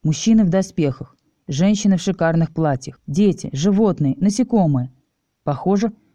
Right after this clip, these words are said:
хозяин этого места собирал свои экспонаты по разным мирам. Слишком сильно различалась одежда. Да и сам внешний вид существ был необычен. Длинные уши, волосатые лица,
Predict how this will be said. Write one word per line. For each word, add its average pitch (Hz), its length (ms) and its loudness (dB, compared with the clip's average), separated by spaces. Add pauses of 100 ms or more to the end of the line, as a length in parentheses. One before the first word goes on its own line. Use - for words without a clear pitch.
(120)
хозяин 226 500 2
этого 214 300 0
места 190 420 2
собирал 156 460 0
свои 180 320 0
экспонаты 175 560 -2
по 156 180 -2
разным 165 320 0
мирам. 170 420 2 (440)
Слишком 202 480 0
сильно 202 480 4
различалась 170 680 0
одежда. 151 520 0 (380)
Да 151 120 -2
и - 140 -2
сам 233 300 0
внешний 175 480 2
вид 175 200 0
существ 240 560 -2
был 156 240 0
необычен. 160 680 0 (500)
Длинные 190 540 6
уши, 190 440 2 (120)
волосатые 175 680 0
лица, 151 440 -2